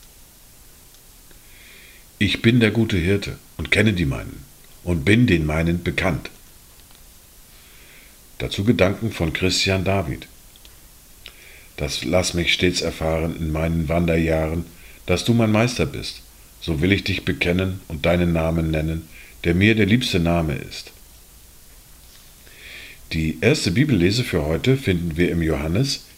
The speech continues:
im Kapitel sechs, die Verse siebenundvierzig bis einundfünfzig.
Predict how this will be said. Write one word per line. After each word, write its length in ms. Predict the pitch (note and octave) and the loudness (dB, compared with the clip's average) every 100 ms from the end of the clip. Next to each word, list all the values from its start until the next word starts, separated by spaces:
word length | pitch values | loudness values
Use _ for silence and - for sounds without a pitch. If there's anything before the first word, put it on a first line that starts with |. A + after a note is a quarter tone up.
| F2+ | -6
im 80 | |
Kapitel 400 | E2+ F#2+ F2+ F2+ | -2 -2 0 0
sechs, 440 | D2+ F2+ C3+ - - - - - | 2 2 2 -2 -12 -18 -18 -10
die 40 | |
Verse 300 | E2+ G2 F2 | -2 0 2
siebenundvierzig 840 | E2+ F2 C3+ C#3+ - E2+ D#2+ A2 - | 0 4 4 4 2 0 0 -4 -4
bis 180 | A2+ - | -4 -4
einundfünfzig. 960 | D#2 C#2+ G2+ - C3+ C#3 - - - | -2 -2 -2 2 2 2 -4 -10 -12